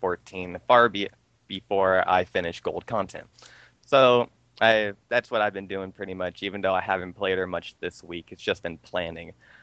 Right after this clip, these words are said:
But besides that, I, uh, I started an, oh, <laughs> we just said that.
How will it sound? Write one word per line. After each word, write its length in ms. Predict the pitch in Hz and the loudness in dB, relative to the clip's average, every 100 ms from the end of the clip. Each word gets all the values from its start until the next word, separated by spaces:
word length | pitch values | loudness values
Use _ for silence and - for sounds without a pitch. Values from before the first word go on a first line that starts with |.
| - | 2
But 220 | 117 107 | 4 4
besides 400 | 123 151 165 165 - | -2 2 2 2 0
that, 200 | 143 135 | 2 4
I, 200 | 113 107 | 2 2
uh, 220 | 92 87 | 0 0
I 100 | 98 101 | -2 -2
started 440 | - 127 127 110 | 2 4 4 0
an, 180 | 104 104 _ | -2 -4 _
oh, 240 | 127 117 95 - - 214 - - | 4 4 4 -4 2 2 2 -8
<laughs> 540 | _ 214 - - 160 - | _ -16 -14 -18 -18 -10
we 100 | 120 | -4
just 260 | 180 160 | -4 0
said 220 | 120 110 87 | 2 2 0
that. 280 | 85 85 | -4 -4